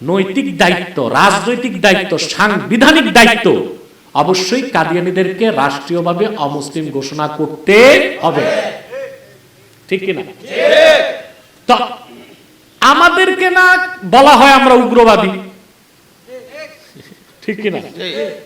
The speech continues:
Speaker 1: কড়া কথা বলি। তো যে মৌলবীগুলো ফাউন্ডেশনে আছে, যে মৌলবীগুলো সরকারের পাশে আছে, যে মৌলবীগুলো সরকারের থেকে ভাতা নেয়, ওই মৌলবীগুলো এই কথাগুলো কেন প্রধানমন্ত্রীর কানে দেয় না?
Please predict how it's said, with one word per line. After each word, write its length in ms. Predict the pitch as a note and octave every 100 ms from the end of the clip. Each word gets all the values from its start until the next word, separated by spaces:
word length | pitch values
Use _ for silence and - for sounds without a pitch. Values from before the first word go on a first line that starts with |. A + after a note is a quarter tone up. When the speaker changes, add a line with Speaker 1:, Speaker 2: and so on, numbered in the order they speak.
| _
Speaker 1:
কড়া 220 | A3+ A#3+ A#3+
কথা 220 | G#3 B3+
বলি। 340 | A#3+ A3 G#3 - _ F3+ D#3+ - _ _
তো 80 | F#3
যে 160 | E3 G#3
মৌলবীগুলো 960 | G#3+ G#3 G#3+ A#3 A#3+ C4 D4+ E4 - - -
ফাউন্ডেশনে 640 | G#3+ G#3+ G#3 G#3 G#3 F#3+
আছে, 240 | F3+ F3+
যে 200 | E3+ G#3
মৌলবীগুলো 1040 | G#3 F#3+ G#3 G#3 A3+ A#3 B3 B3+ B3+ B3+ - - _ _ _ _ _ _
সরকারের 460 | - G#3+ G#3+ G#3 F#3+
পাশে 320 | F#3 F#3 F3
আছে, 280 | D#3+ A#2 G2+ G2 - _ _ C#3+
যে 160 | G#3
মৌলবীগুলো 720 | A3 G#3 A3+ A#3+ B3+ B3+ C4
সরকারের 520 | C4+ G#3+ G#3 A3 A3 G#3+
থেকে 180 | G#3+
ভাতা 440 | G#3+ G#3+ F#3+ G3 A3+
নেয়, 680 | A#3 A#3 A#3 A#3 A#3 A#3 A#3 - - _ _ _ _ _ _ - - -
ওই 140 | G3+
মৌলবীগুলো 880 | F#3 E3+ F3+ F#3 G#3+ A#3 A#3 B3 B3
এই 260 | G#3 G#3 G#3
কথাগুলো 600 | G3+ F#3+ G#3 A3+ A#3 B3
কেন 400 | B3 - A3+ A#3+
প্রধানমন্ত্রীর 760 | D4 C#4 - C#4 C#4 - C4+ C#4
কানে 240 | B3+ C4+
দেয় 180 | B3 B3+
না? 100 | G3+